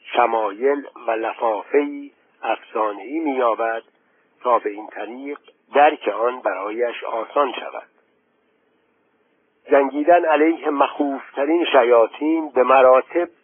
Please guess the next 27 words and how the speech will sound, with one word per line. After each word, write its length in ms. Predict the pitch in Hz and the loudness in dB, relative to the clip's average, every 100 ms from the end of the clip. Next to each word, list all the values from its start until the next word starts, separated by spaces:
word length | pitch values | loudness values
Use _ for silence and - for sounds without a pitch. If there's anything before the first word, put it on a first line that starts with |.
| _ | _
سهلتر 520 | - 131 110 101 151 156 | 2 2 2 0 2 2
از 140 | 127 | 4
آن 180 | 113 110 | 2 2
است 300 | 104 95 - | -4 -8 -10
که 100 | - | -2
آدم 420 | 123 123 135 156 | 2 4 2 2
بر 200 | 135 123 120 | 2 0 2
ضد 320 | 143 151 117 | 0 0 -6
پدیده‌هایی 960 | 107 - 107 107 117 117 110 151 160 143 | -10 -8 -10 -10 -6 -4 -2 -2 -2 -8
به 120 | 113 | -8
مبارزه 540 | 110 110 110 104 113 | -6 -2 -2 -2 2
برخیزد 640 | 156 156 - 139 131 139 135 | 4 4 2 -8 0 2 2
که 160 | - | -6
به 160 | 123 127 | -2 4
رغم 360 | 156 151 139 | 4 4 0
گیر 380 | 110 107 113 113 | -4 -8 -16 -16
کردن 460 | - 110 101 123 143 | -4 -2 0 2 2
و 140 | 117 - | 0 -2
سرگردانی 840 | 123 107 107 107 98 107 107 123 143 | -2 -2 -4 -6 -4 -4 -4 -6 -6
در 200 | 113 98 | -4 -4
هزار 500 | 90 107 113 107 101 - | -4 -4 -4 -4 -8 -12
توی 400 | - 139 110 104 | -10 -8 -8 -8
قدرت 400 | 107 - 139 143 | -8 -4 -2 0
آنها 680 | 110 92 95 - 139 143 143 | -2 -8 -12 -8 -2 0 0
و 80 | 123 | -2
به 140 | - 95 | -8 -4
سبب 400 | 117 117 147 117 | 0 4 4 2